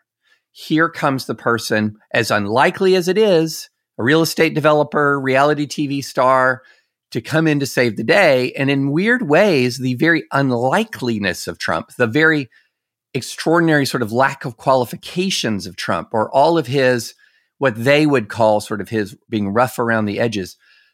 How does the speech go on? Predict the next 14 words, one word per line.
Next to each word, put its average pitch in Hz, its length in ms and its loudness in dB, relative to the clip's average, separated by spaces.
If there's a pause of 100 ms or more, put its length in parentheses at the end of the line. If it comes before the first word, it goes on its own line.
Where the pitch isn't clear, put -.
(160)
only 233 260 4
reinforced 202 720 0
the - 80 -8
prophecy, 190 560 -4
'cause 131 200 -6
this 160 180 0
is 143 140 -2
an 127 180 2 (100)
unlikely 143 840 0
hero. 107 600 -6 (440)
It's 127 140 -4
an 127 160 0 (100)
unlikely 131 920 0
savior. 101 640 -4